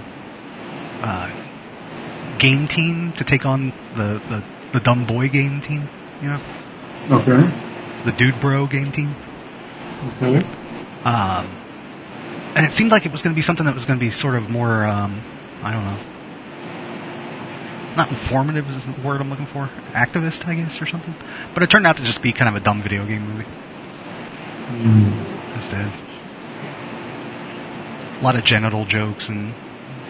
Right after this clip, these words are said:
Speaker 1: shit like that.
Speaker 2: I'm sorry.
Speaker 1: It has, um,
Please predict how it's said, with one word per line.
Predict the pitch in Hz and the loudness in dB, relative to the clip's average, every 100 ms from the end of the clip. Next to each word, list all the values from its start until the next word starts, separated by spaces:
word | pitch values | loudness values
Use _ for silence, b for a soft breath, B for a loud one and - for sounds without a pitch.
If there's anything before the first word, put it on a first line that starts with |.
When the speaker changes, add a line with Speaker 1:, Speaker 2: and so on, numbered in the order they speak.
| - | 0
Speaker 1:
shit | - - | 2 2
like | 110 | -2
that. | 113 110 - - - - - - - - - - - - - - - - - - - - - - - - - - - - - - - - - | 0 -4 -6 -14 -14 -14 -14 -12 -12 -10 -10 -10 -10 -10 -10 -10 -10 -10 -4 -4 -4 -10 -10 -10 -10 -10 -10 -10 -10 -10 -10 -10 -10 -10 -2
Speaker 2:
I'm | 117 127 - | 4 4 4
sorry. | 87 98 123 | 2 2 4
Speaker 1:
It | 151 - - - - - 127 | 2 0 -10 -10 -8 0 6
has, | 151 139 | 8 8
um, | 131 110 101 95 | 6 4 2 -2